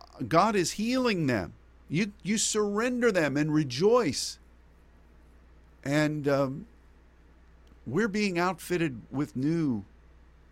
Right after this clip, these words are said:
and the iniquity will be removed in one day in the land. How in the world is that gonna be? You know, the Bible speaks of unclean spirits being driven out of the land in a day,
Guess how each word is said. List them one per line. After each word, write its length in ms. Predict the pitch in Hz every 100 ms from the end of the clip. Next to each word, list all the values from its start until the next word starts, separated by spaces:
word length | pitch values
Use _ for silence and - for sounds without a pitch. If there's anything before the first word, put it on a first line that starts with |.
| -
and 200 | 151 151
the 80 | 160
iniquity 800 | 160 233 262 214 - 143 131 107 - -
will 140 | 117 131
be 180 | 135
removed 540 | 131 123 123 170 202 131
in 160 | 120
one 240 | 117 165 180
day 380 | 131 131 190 196
in 180 | - 131
the 80 | 113
land. 460 | 107 113 170 214 208 - - - - - - -
How 200 | - 320
in 60 |
the 80 | 208
world 320 | 147 226 208
is 160 | 139 110
that 240 | 180 233
gonna 200 | - 117
be? 200 | 90 87
You 140 | 107 180
know, 120 | 190
the 120 | 170
Bible 280 | 147 185 202
speaks 340 | - 190 165
of 100 | 170
unclean 480 | 151 165 160 170 165
spirits 480 | - - 262 202 -
being 280 | - 127 107
driven 320 | 107 131 123
out 160 | 120 110
of 80 |
the 60 | 101
land 340 | 101 101 95
in 120 | 95 92
a 60 |
day, 320 | 85 92 67